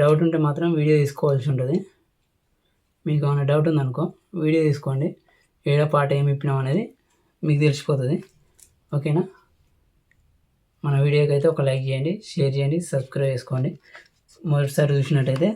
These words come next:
సబ్స్క్రైబ్ చేసుకోండి. ఓకేనా? ఈ విధంగా చేసేస్తున్నాను నేను.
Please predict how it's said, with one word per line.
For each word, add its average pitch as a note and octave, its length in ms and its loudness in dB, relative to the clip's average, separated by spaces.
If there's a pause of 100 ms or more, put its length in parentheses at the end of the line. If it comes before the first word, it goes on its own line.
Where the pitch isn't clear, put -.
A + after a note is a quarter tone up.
(140)
సబ్స్క్రైబ్ D3 420 0
చేసుకోండి. C3 360 -2 (1900)
ఓకేనా? C#3 340 -6
ఈ D3 120 -4
విధంగా C#3+ 480 -2 (380)
చేసేస్తున్నాను C#3 640 -4
నేను. E3 200 -2